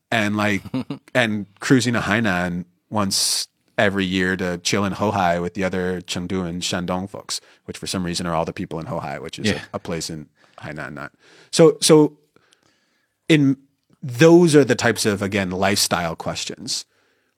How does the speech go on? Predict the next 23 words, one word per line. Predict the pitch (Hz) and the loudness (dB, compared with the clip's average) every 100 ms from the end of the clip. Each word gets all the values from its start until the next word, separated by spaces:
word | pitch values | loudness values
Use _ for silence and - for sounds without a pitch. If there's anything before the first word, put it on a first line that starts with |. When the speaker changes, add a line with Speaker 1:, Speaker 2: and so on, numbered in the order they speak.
| _ _ 139 | _ _ 2
Speaker 1:
Is | 127 | 2
it | 110 - | 0 -2
growth | 101 101 117 - | 0 0 0 0
questions? | 151 160 196 202 | 0 0 -2 0
Are | 110 | 0
they | 98 | 0
gonna | 95 92 | -2 -4
be | |
able | 92 92 | -4 -2
to | 90 85 | -4 -4
change | - 101 101 | -2 -2 -2
their | 98 | 0
lives | 92 95 101 110 - - | 2 2 0 -2 -4 -6
quantitatively | - 101 98 95 95 107 113 | -4 -2 -2 -4 -4 -2 -2
as | 90 | -4
much | 92 98 | -6 -8
as | 87 | -8
their | 82 | -6
parents | 98 101 120 | -4 -4 -4
did | 123 | -6
in | |
their | 131 135 | -4 -2
lifetime? | 147 - 143 | -4 -4 -6